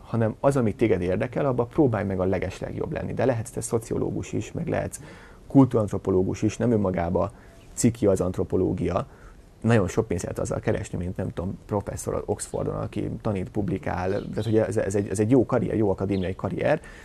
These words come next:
csak én sem látom azt mindig, hogy az, az ország határain belül abból, hogy lesz megnyugtató karrierút, akár egy szülő, akár a diáknak a számára.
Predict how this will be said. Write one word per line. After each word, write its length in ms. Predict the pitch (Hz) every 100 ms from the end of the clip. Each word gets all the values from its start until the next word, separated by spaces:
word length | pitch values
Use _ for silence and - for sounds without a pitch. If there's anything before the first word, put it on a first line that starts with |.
| -
csak 200 | - -
én 140 | 185 156
sem 200 | - 98
látom 320 | 95 101 107
azt 180 | 98 -
mindig, 280 | 98 95 101
hogy 140 | -
az, 120 | 101
az 80 | -
ország 280 | 101 - -
határain 520 | - - 95 101 101
belül 160 | 98 98
abból, 240 | 101 107
hogy 140 | 101
lesz 260 | 95 95 -
megnyugtató 640 | 113 120 120 113 104 104
karrierút, 720 | 104 92 90 - - 95 - - - - -
akár 220 | - 104 101
egy 80 |
szülő, 220 | 95 104 98
akár 220 | 95 92
a 60 |
diáknak 380 | 98 98 98 -
a 40 | -
számára. 540 | - 139 165 165 165